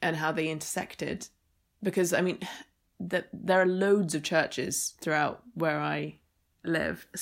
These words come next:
I think Ipswich, Ipswich, which is the, the town that was nearest to me, has one of the highest concentration of churches in the U K.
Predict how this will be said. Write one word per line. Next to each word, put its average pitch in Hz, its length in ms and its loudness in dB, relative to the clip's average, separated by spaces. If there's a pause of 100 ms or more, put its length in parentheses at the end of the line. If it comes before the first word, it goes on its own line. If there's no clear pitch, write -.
I 175 60 0
think 226 260 -2
Ipswich, - 480 0
Ipswich, - 340 -2
which 156 140 -4
is 151 100 -6
the, 160 100 -4
the 147 140 -8
town 160 360 0
that - 80 -4
was 160 120 -4
nearest 151 300 -4
to 156 80 -4
me, 151 280 -4 (460)
has 156 160 -2
one 156 80 0
of 151 80 -2
the 156 80 2
highest 156 300 0
concentration 156 500 -4
of 147 60 -6
churches - 680 -4 (300)
in 156 80 -2
the 151 80 -2
U 151 100 -4
K. 151 320 -4